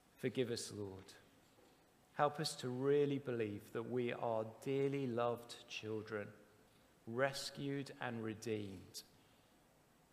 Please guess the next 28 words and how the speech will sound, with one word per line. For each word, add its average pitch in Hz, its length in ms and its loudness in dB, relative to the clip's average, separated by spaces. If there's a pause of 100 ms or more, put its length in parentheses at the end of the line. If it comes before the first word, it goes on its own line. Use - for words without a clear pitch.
(140)
by 113 120 6
the 107 100 -2
sacrifice - 1120 -4 (760)
of 107 200 -4
Jesus. 107 760 -10 (1300)
Help 135 240 6
us 135 140 -2
to 127 120 2
live 127 300 2
out 120 480 0
that 120 120 2
identity 127 760 0
in 127 100 -2
this 123 220 -6
world 127 320 6
around 117 400 4
us 113 100 -4
that 127 160 -2
is 120 180 0
so 113 320 2
broken, 127 500 2 (1500)
where 127 140 6
people 127 400 0
are 120 100 4
so 123 220 0
lost 123 600 0
and 123 160 -4
hurting. 110 600 -6